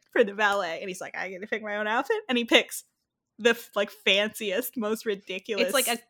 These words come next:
Speaker 2: crutched velvet little boy blue white frilly shirt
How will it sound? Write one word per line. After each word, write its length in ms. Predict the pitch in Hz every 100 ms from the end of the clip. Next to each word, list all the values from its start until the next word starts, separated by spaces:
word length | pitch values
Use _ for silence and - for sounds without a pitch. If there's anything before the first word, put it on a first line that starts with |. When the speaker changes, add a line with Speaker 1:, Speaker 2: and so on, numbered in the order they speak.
| -
Speaker 2:
crutched 680 | - 247 254 - - - -
velvet 760 | 185 175 175 190 185 185 -
little 300 | 190 190 196
boy 300 | 190 180 175
blue 800 | 170 160 170 175 170 165 165 160 - - - _
white 520 | - 170 185 180 185
frilly 400 | - - 185 180 165
shirt 480 | - 190 175 147